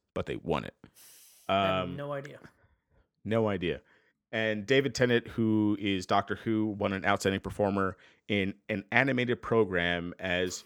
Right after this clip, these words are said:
Speaker 1: Hu Yang, which is one of the, uh, droids who takes care of, like, the younglings. He won an award for that,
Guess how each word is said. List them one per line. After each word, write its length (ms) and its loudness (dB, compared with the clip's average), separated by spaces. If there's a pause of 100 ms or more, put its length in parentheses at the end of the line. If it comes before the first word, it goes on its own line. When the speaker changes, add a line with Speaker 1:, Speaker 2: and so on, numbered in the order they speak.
Speaker 1:
Hu 140 -2
Yang, 380 4
which 180 -4
is 340 -4
one 160 0
of 140 -4
the, 280 2
uh, 140 4
droids 760 2
who 160 -8
takes 240 -4
care 160 -6
of, 100 -8
like, 100 -8
the 80 -10
younglings. 540 -6 (680)
He 140 -4
won 140 0
an 80 -4
award 240 0
for 80 -4
that, 280 4